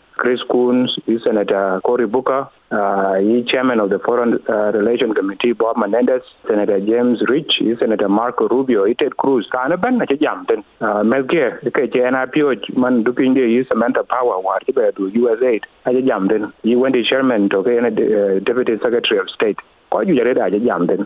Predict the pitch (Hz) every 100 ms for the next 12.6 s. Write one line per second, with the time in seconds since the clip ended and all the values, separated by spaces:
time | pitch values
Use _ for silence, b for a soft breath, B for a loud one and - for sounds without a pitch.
0 | - 170 165 202 185 165 170 185 165 165
1 | 165 170 165 165 247 240 151 131 143 156
2 | 131 117 110 107 147 147 143 160 147 113
3 | 107 104 104 147 147 113 107 139 143 139
4 | 139 139 147 135 131 170 156 135 - _
5 | _ _ 127 123 110 90 113 113 131 127
6 | 113 117 120 - 107 117 160 117 98 -
7 | - _ 117 107 101 95 101 98 104 -
8 | 110 87 82 - _ _ _ 117 113 117
9 | 117 185 214 196 190 170 202 165 170 196
10 | 156 180 175 175 185 175 - 202 117 92
11 | _ - 120 117 113 110 104 143 180 180
12 | 165 196 165 113 135